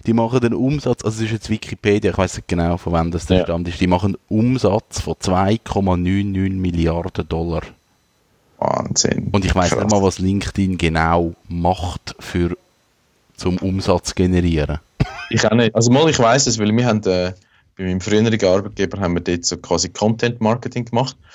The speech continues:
Speaker 2: und die sind echt scharf, also da hab ich wirklich Hut ab, da kannst du extrem targeted Marketing machen, ähm,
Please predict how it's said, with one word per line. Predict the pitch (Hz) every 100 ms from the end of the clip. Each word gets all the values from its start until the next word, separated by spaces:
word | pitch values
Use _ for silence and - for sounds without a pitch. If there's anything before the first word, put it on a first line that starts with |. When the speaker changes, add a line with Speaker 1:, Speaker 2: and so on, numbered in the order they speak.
| - -
Speaker 2:
und | - 87 117
die |
sind | 110 101 - _ _
echt | 104 127 127 - -
scharf, | 92 78 107 104 - -
also | 98 92 85 -
da | 80
hab | 101
ich | 95 90
wirklich | 127 127 98 -
Hut | 135 135 113
ab, | 147 - - - - -
da |
kannst | 104 - 98 -
du | -
extrem | 101 - 104 110 131 135 131
targeted | - 98 127 127 101 -
Marketing | 98 127 127 131 131
machen, | 123 131 156 - _ _ _ _ _ -
ähm, | 85 85 85 85 82 80